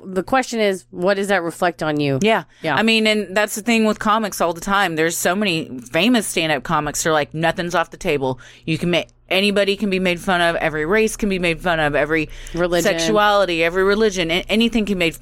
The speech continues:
Speaker 2: be made fun of." Sure.
Speaker 1: Yeah.
Speaker 2: There are repercussions to that.
Speaker 1: Exactly.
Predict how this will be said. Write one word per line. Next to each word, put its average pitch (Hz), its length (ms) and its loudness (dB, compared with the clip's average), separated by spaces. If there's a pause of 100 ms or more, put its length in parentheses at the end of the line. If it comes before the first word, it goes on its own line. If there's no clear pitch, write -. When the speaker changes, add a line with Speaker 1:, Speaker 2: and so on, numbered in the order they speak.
(140)
Speaker 2:
be 170 100 0
made 170 200 -2
fun 196 200 0
of." 139 160 0 (440)
Sure. 185 580 2 (320)
Speaker 1:
Yeah. 196 180 0 (100)
Speaker 2:
There 202 280 2
are 190 40 2
repercussions 202 800 0
to 180 100 0
that. 160 240 4
Speaker 1:
Exactly. 226 420 0